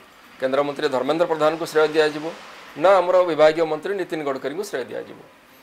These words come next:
ଏ ଶ୍ରେୟ ରାଜନୀତି ନେବା ପାଇଁ ହିଁ ଯଦିଓ ନିର୍ବାଚନ ପୂର୍ବରୁ, ଆମର ଦୁଇ ହଜାର ଉଣେଇଶ ନିର୍ବାଚନ ପୂର୍ବରୁ ସେ କାମଟି ଆରମ୍ଭ ହେବା କଥା,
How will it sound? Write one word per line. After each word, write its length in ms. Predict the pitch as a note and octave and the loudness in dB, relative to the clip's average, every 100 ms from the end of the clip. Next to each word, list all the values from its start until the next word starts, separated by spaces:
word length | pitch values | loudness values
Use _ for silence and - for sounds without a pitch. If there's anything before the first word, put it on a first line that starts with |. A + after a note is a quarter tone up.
| _ | _
ଏ 60 | F3 | -10
ଶ୍ରେୟ 320 | - C#3+ F3 G#3+ | -6 2 4 6
ରାଜନୀତି 400 | G3 G3 G3+ G3+ | 4 2 -2 0
ନେବା 200 | D#3+ F#3 | 2 2
ପାଇଁ 260 | E3+ D#3 | 2 0
ହିଁ 160 | E3+ C3 B2+ _ - _ - | 0 -8 -14 _ -20 _ -6
ଯଦିଓ 320 | C#3 D3 G#3 | -6 0 -2
ନିର୍ବାଚନ 500 | F#3+ D3+ D3 F3+ G3 F#3+ | 0 0 2 2 0 -6
ପୂର୍ବରୁ, 360 | E3 D#3 D3+ C3 - _ | -8 -4 -4 -4 -10 _
ଆମର 180 | D3 D#3 | -6 -4
ଦୁଇ 160 | C3+ C3+ | -4 -6
ହଜାର 280 | C#3+ D#3+ F3 | -2 0 0
ଉଣେଇଶ 200 | E3 F3+ | -2 -6
ନିର୍ବାଚନ 500 | D#3 C3 D#3 E3+ F3 E3+ | -8 -2 0 0 -4 -6
ପୂର୍ବରୁ 300 | D3 C#3 G3 | -6 -6 -6
ସେ 60 | G#3 | -6
କାମଟି 320 | F3 D3 D#3+ | -4 -4 -2
ଆରମ୍ଭ 260 | F#3 D3 D#3+ | 0 0 0
ହେବା 200 | E3 F#3 | 2 2
କଥା, 320 | F3+ G3+ F3+ | 2 0 0